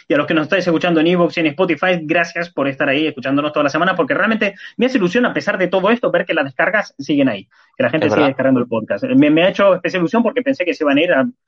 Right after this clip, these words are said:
Speaker 1: al carajo,
Speaker 2: Tomamos
Speaker 1: no, la
Speaker 2: por
Speaker 1: gente es muy ahí a tope y además que han estado escribiendo por privado a Instagram y han estado agradeciendo el podcast y que no hubiéramos parado de demás.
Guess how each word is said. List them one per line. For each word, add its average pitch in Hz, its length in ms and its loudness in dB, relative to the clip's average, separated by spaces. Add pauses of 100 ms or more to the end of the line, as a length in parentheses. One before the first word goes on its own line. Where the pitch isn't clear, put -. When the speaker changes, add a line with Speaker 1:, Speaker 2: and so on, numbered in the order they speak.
(320)
Speaker 1:
al 123 140 2
carajo, 175 240 2
Speaker 2:
Tomamos 233 220 4
Speaker 1:
no, - 40 -2
la - 60 0
Speaker 2:
por - 40 -4
Speaker 1:
gente 208 240 -2
es 180 80 0
muy 202 140 -2
ahí 180 120 2
a 170 100 2
tope 240 320 0
y 165 100 0
además 180 460 -2
que 147 480 0
han 175 140 0
estado 180 260 2
escribiendo 170 340 0
por 143 120 -2
privado 156 280 4
a 165 60 2
Instagram 185 360 -2
y 147 100 2
han 156 100 0
estado 151 240 2
agradeciendo 139 760 2
el 120 200 -2
podcast 147 400 0
y 127 80 -4
que 127 80 -4
no 135 80 4
hubiéramos 139 380 2
parado 143 220 4
de 123 80 2
demás. 165 300 0